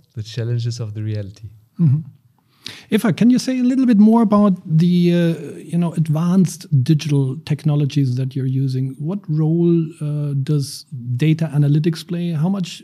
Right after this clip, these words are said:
Speaker 2: uh, use do you make of, so, I, I would assume, the large data pool that you accumulate over time of your business?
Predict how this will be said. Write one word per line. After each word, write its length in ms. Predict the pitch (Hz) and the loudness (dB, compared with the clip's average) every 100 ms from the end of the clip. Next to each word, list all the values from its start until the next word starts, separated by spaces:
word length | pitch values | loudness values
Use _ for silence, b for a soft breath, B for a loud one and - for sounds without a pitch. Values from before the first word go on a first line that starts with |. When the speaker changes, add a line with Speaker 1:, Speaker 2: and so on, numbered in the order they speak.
| - | -10
Speaker 2:
uh, 60 | 165 | -2
use 480 | 156 151 202 220 - | 0 2 2 0 -2
do 140 | 160 | 0
you 100 | 151 | 0
make 300 | 147 156 147 | 0 -2 -2
of, 280 | 156 127 - _ 170 - _ _ | -4 -6 -12 _ -20 -20 _ _
so, 180 | - 123 - _ - 113 - | -14 -14 -14 _ -16 -16 -12
I, 140 | 110 117 | -14 -10
I 60 | 120 | -4
would 200 | 123 120 | -2 -2
assume, 380 | - 233 165 B B B _ | -2 0 -2 B B B _
the 100 | 135 | -2
large 500 | 139 170 214 - - | -2 -4 -6 -8 -6
data 320 | 139 185 208 | -2 -2 -4
pool 300 | 160 165 156 | -4 0 0
that 80 | 147 | 2
you 180 | 147 143 | 0 -2
accumulate 580 | 135 160 160 151 151 151 | -2 0 2 2 -2 0
over 240 | 160 165 151 | 0 2 0
time 480 | - - 151 165 160 | -2 -4 0 0 0
of 140 | 143 | 0
your 100 | 143 | 0
business? 440 | 156 151 160 160 | 0 2 2 0